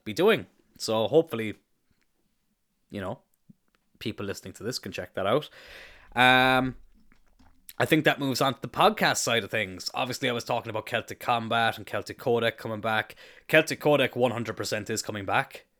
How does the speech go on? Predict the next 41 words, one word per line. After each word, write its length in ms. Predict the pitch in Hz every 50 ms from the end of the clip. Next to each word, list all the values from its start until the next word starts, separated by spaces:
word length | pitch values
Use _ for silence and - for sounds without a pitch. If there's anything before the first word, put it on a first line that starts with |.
| _ _ _ _ _ -
Uh, 180 | - 107 104 101
we 100 | 92 101
just 180 | - 110 - -
need 100 | 104 -
to 80 | -
kind 160 | - 101 101
of 80 | 95 -
finalize 420 | - 107 104 101 98 98 101 98
a 60 | 90 87
date. 460 | 85 98 104 110 120 127 - - -
Me, 120 | 104 98
Porg, 280 | 92 - 107 101 101 92
and 100 | 98 98
Alex 300 | 101 98 95 - - 101
need 100 | 98 -
to 80 | -
talk 240 | - - 101 95 -
about 220 | 101 95 92 90 -
that, 280 | 98 95 92 90 - - - - - - - _ _ -
um, 340 | - 95 92 92 90 90 - -
together 560 | - 95 104 98 95 98 98 98 95 90 - _ -
as 160 | - 95 90
a 40 | 95
group. 360 | - - 123 135 143 139 - - - - - - _ _
Um, 640 | - 101 101 101 101 101 101 101 98 101 98 98 87 _ _ _ _ _ _ _ _ _ _ _ _ _ _ _ _ _ _ - - - - - - _ -
we 140 | 113 117
had 160 | 113 117 117 104
a 40 |
lot 140 | 110 110 110
of 60 | 107
fun 240 | - - 131 120 110
a 40 | 113
couple 240 | - - 110 - 104
of 40 | 104
weeks 240 | 113 107 - - -
ago 160 | 101 107 104
playing 300 | - - 110 107 101 101
Metal 200 | 107 101 - 104
Gear 160 | 87 101 95
Solid 300 | - - 104 98 95 92
four, 440 | - - 117 110 101 95 90 87 -